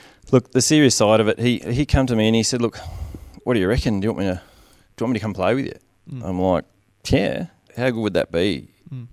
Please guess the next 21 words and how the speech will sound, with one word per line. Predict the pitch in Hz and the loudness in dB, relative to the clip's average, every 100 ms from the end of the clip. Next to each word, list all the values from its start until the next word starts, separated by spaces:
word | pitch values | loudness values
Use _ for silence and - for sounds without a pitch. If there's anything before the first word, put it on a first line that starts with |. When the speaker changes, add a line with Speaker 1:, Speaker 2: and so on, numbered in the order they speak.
| - | -6
Speaker 1:
And, | 90 90 87 87 | -2 0 -2 -4
and | - 92 | -2 0
I | 95 | 2
just | 92 85 - - | 0 -4 -6 -8
knew | 92 90 87 85 | -2 0 2 0
from | 85 101 | 0 2
that | 120 - | 2 0
there | 90 98 | 2 4
question, | 90 110 107 - 90 117 127 - | 4 2 2 2 0 0 -2 -4
um, | - 82 82 80 82 - _ | -2 0 0 -2 -6 -12 _
how | - 104 | -4 0
much | 90 80 - - - - | 0 0 -4 -14 -18 -20
professionalism | - 101 104 87 90 87 76 | -2 -2 0 -2 -2 -2 -6
he | 87 | -2
would | 90 87 | -2 -2
then | 87 90 87 | -2 -2 -2
bring | 90 90 92 87 - _ _ _ - | -2 0 0 -4 -10 _ _ _ -8
to | 92 | -4
the | 82 | -4
group. | 85 98 98 - _ _ _ _ _ _ _ | 0 2 2 0 _ _ _ _ _ _ _
And, | 85 87 87 85 | -2 0 -2 -4